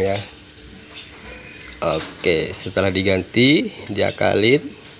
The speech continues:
sponnya dikasih aluminium foilnya rokok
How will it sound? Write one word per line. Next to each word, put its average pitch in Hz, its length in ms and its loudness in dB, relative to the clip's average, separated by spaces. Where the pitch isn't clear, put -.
sponnya 110 720 4
dikasih 101 1040 0
aluminium 104 560 4
foilnya 101 400 4
rokok 101 400 4